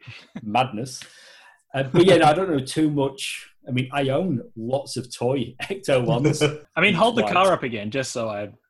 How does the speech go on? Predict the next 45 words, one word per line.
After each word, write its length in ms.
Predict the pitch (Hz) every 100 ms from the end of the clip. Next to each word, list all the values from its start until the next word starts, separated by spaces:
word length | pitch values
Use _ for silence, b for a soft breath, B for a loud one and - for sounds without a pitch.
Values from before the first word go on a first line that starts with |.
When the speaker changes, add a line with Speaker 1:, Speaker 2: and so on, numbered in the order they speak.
| -
Speaker 3:
you 100 | 110
know, 140 | 117
for 200 | - 139
us 180 | 135 -
watching 380 | 127 113 123 113
the 60 |
Speaker 2:
I 40 | 151
mean, 140 | 175
Speaker 3:
video. 200 | 120 156
Speaker 2:
so 60 | -
you 120 | 208
can 200 | - 156
see 200 | 127 165
it. 40 | 147
I 80 |
mean, 140 | 127 120
the 80 | 123
people 260 | 170 165
at 80 | 123
home 160 | 127 135
can't 220 | 127 113
see, 180 | - 135
but 120 | 120
this 180 | 151 151
is 140 | 123
my 400 | 127 117 117 113 - -
Playmobil 840 | - 127 135 127 113 117 110 107 113
edition 400 | 110 113 151 127 -
<laughs> 40 | -
Ecto 380 | 131 131 131
one. 180 | 113 110
It's 160 | 120 -
got 340 | - 139 123 -
Speaker 3:
<laughs> 80 | -
Speaker 2:
Janine 460 | 131 131 117 147 185
in 160 | 117
there. 500 | 110 113 123 123 123 120
I've 180 | 113 -
Speaker 3:
Oh, 60 |
Speaker 2:
got 160 | 123 127
Speaker 3:
okay. 180 | 123 123
Speaker 2:
a 20 |
little 340 | 127 127 135 113
Dana 380 | 131 120 113 107 -
Barrett. 460 | 147 170 175 175